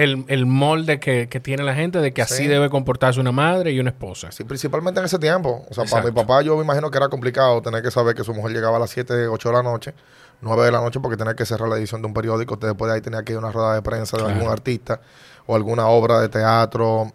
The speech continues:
Speaker 2: eh, eh, para poder, eh, estar presente en los eventos. Que en ese tiempo no era como ahora. En ese tiempo era televisión, radio, prensa escrita. No
Speaker 1: Sí.
Speaker 2: existían redes, ni página web, ni nada de esto, como estamos viendo el día de hoy. Entonces,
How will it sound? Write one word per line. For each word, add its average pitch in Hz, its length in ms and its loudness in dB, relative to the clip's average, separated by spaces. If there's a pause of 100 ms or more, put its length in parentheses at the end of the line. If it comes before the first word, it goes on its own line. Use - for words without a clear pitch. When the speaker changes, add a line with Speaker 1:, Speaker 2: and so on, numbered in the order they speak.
Speaker 2:
eh, 110 240 -2
eh, 104 80 -4
para 104 220 -2
poder, 110 600 0 (200)
eh, 107 640 -4 (500)
estar - 240 0
presente 165 380 2
en 156 60 0
los 110 100 6
eventos. 127 520 0 (720)
Que 113 80 -8
en 113 60 -6
ese 120 140 -2
tiempo 139 220 -4
no 123 100 -2
era 123 100 4
como 113 200 -8
ahora. - 240 -8 (240)
En 113 260 -8
ese 113 180 -4
tiempo 127 280 0
era 123 120 4
televisión, 120 640 0 (800)
radio, 165 600 4 (140)
prensa 123 380 0
escrita. - 460 -6 (160)
No 120 60 -8
Speaker 1:
Sí. 113 80 -4
Speaker 2:
existían 110 360 -4
redes, 123 360 0
ni 113 80 -4
página 107 300 -4
web, 120 380 0
ni 107 100 -8
nada 117 300 -2
de 113 80 -4
esto, - 200 -14 (500)
como 107 160 -6
estamos 110 280 -2
viendo 107 180 -4
el 107 60 -2
día 107 140 -4
de 117 120 -2
hoy. 175 180 0
Entonces, 117 380 -4